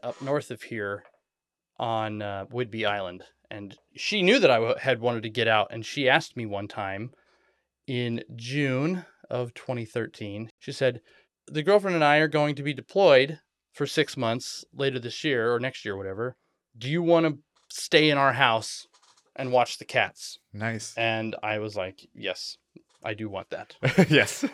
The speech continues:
Speaker 1: And that's all I knew. I had never been up here.
Speaker 2: Wow.
Speaker 1: I didn't know anything about anything. I was like, "Oh, a place? You got it," you know?
Speaker 2: <laughs>
Speaker 1: And so I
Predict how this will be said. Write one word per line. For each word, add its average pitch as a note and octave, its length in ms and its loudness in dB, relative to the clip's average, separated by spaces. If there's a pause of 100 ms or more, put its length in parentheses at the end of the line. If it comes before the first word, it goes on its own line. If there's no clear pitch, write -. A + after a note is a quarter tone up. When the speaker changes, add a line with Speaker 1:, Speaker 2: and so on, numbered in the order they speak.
Speaker 1:
And D3 180 2
that's F3+ 300 8
all B3+ 160 12
I C#4 100 12
knew. B3+ 200 10
I D3 100 8
had E3 100 8
never D3+ 220 8
been G3 180 6
up F3+ 180 6
here. D3 160 8
Speaker 2:
Wow. F#3+ 120 -4
Speaker 1:
I B2 100 0
didn't C3+ 200 -4
know B2 140 2
anything D3+ 340 2
about C#3 180 6
anything. C3 320 -2
I - 20 2
was B2+ 140 0
like, A#2+ 200 2
"Oh, G3 200 12
a C3+ 40 8
place? G#3+ 440 8
You D3+ 80 -6
got C3+ 280 10
it," - 420 6
you G3+ 80 12
know? - 180 10
Speaker 2:
<laughs> - 380 6 (840)
Speaker 1:
And D#3 180 6
so D3+ 360 10 (680)
I D#3+ 460 10